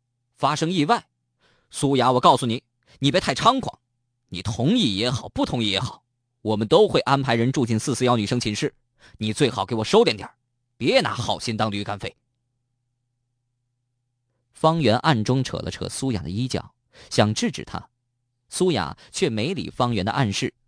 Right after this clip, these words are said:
毫不示弱地说：“随便你们怎么做，反正事情都是你们说了算，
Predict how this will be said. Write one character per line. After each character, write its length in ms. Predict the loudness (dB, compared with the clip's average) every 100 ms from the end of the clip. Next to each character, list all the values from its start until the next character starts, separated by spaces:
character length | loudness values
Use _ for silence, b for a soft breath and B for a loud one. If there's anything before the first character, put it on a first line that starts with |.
| _
毫 280 | -2 2 2
不 140 | 0
示 160 | -2 0
弱 120 | 0
地 80 | 0
说 240 | -6 -16 _ _ _ _ _ _ _ _ _ _ _ _ _ _ _ _ _
：“随 280 | -4 -2 0
便 200 | -2 -4
你 40 |
们 120 | -6
怎 100 | -6
么 80 | -6
做， 300 | -4 -4 -6 _ _ _
反 240 | _ -2 2
正 300 | 0 0 -6
事 240 | -6 -4
情 140 | -4 -2
都 100 | -2
是 80 | -2
你 140 | -4
们 100 | -4
说 140 | -2
了 60 | 0
算， 180 | 0